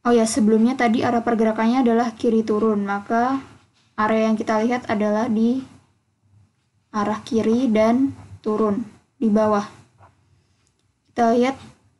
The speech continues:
eh, reknya itu enam belas derajat, maka enam belas derajat berada di, di area sekitar sini,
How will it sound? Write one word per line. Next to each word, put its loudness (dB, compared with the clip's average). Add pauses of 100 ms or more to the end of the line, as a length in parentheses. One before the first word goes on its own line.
(920)
eh, 2
reknya 0
itu 0
enam 4
belas 2
derajat, 0 (640)
maka -2
enam 2
belas 0
derajat 0
berada 4
di, 0 (320)
di 0 (240)
area -2 (240)
sekitar -6
sini, 2